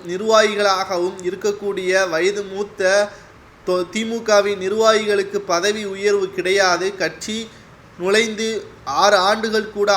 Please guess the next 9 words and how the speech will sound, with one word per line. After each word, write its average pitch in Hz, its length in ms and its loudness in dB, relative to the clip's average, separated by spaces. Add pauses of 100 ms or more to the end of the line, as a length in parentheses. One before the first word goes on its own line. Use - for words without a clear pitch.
ஆகவில்லை. 190 500 -2 (220)
அதற்குள்ளாக 196 840 0
துணை 185 280 -6
முதல்வர் 208 420 -4
பதவி 180 280 -2 (120)
என்றால் 175 360 -2 (100)
வாரிசு 202 520 -2 (160)
என்ற 175 140 -8 (180)
ஒரே 180 160 -2